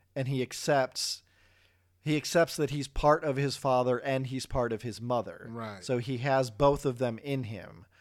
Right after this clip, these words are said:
Speaker 1: Um, so, you know, he does have his dad's evilness,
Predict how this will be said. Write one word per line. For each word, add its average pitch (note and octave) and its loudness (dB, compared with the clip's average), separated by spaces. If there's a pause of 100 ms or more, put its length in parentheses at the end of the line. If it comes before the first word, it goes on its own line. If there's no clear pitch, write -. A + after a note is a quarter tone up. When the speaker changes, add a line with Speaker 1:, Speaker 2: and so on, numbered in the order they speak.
(360)
Speaker 1:
Um, G2+ -4
so, A2 -2
you A2 -4
know, G#2 -6
he A#2 -8
does B2 2
have A#2 0
his G#2 -4
dad's A2+ -2 (180)
evilness, A#2 -4